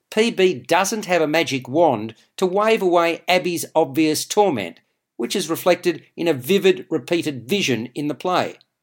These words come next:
It's an effective device. I was taken by the assured performances of Harris Westman and Rosen, which served to transport me back into a schoolyard setting decades earlier.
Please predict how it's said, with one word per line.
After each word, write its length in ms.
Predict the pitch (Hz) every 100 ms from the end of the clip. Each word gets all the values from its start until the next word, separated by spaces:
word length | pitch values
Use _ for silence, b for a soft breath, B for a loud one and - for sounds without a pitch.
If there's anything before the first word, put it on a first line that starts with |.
| _ -
It's 220 | 202 208
an 60 |
effective 520 | 190 - 175 - 120 92
device. 640 | 113 160 120 - - - _ _ _ _ B B B
I 60 | -
was 180 | 226 -
taken 480 | - 240 240 220
by 160 | 160 156
the 160 | 151 143
assured 400 | 131 214 220 214
performances 800 | 180 175 170 170 170 165 - _
of 180 | 156 127 _
Harris 400 | 170 175 131 131
Westman 600 | 185 190 - 123 135 -
and 180 | 196 185
Rosen, 500 | 185 180 131 95 - _ _ -
which 200 | 185 -
served 280 | 226 220
to 60 | 151
transport 680 | - 185 165 - - 220 220
me 280 | 156 143 - _
back 360 | - 202 208 -
into 240 | 196 170
a 60 | 160
schoolyard 720 | - - 202 196 175 165 151
setting 540 | - 202 190 143 131 - -
decades 560 | 123 156 - 120 110 110
earlier. 440 | 180 165 107 80